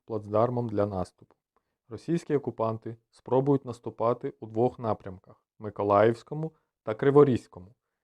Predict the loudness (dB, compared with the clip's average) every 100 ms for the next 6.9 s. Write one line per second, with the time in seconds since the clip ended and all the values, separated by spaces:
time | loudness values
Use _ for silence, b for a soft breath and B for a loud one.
0 | _ -10 0 4 6 6 6 6 6 4
1 | _ -4 2 2 2 -2 -4 -4 -4 -2
2 | -2 -4 -8 -14 _ _ -4 -2 4 6
3 | 6 4 2 -2 -14 -14 -10 -2 2 4
4 | 4 0 -4 -8 -8 0 2 4 4 6
5 | 6 4 2 -8 -10 -14 -16 -2 0 2
6 | 0 2 4 6 6 6 6 4 -2